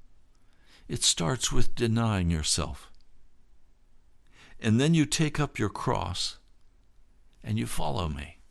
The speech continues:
He doesn't use the words trust or believe. He uses the word deny,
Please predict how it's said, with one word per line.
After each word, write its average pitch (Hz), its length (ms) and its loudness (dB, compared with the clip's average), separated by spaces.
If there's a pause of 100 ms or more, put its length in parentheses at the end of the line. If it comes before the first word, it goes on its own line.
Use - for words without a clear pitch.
(1800)
He 131 100 -4
doesn't 175 380 2
use 151 240 4
the 180 120 6
words 139 440 2
trust - 580 0 (1400)
or 127 140 0
believe. 160 580 4
He 131 140 -2
uses 151 460 4
the 180 120 8
word 127 440 4 (640)
deny, 120 640 0